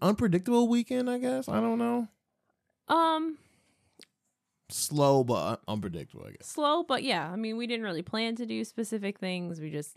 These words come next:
Speaker 2: we just did them because we did. 'Cause we
Speaker 1: I,
Speaker 2: felt like it.
Speaker 1: I mean, w-,
Speaker 2: Needed
Speaker 1: we,
Speaker 2: to get out of the house.
Speaker 1: we didn't do much for branch binging. We, we do have planned the, uh, we're gonna watch, uh, Falcon and the Winter Soldier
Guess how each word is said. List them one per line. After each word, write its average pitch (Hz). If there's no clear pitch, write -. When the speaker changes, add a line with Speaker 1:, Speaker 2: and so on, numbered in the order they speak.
Speaker 2:
we 160
just 160
did 160
them -
because -
we 156
did. -
'Cause 202
we 175
Speaker 1:
I, 208
Speaker 2:
felt -
like -
it. -
Speaker 1:
I 98
mean, 90
w-, 87
Speaker 2:
Needed 226
Speaker 1:
we, 202
Speaker 2:
to 185
get 160
out 120
of -
the -
house. -
Speaker 1:
we 120
didn't 135
do 127
much 104
for 98
branch 98
binging. 85
We, 113
we 135
do 151
have 139
planned 117
the, 123
uh, 107
we're 104
gonna 107
watch, 104
uh, 87
Falcon 110
and 101
the 101
Winter 90
Soldier 87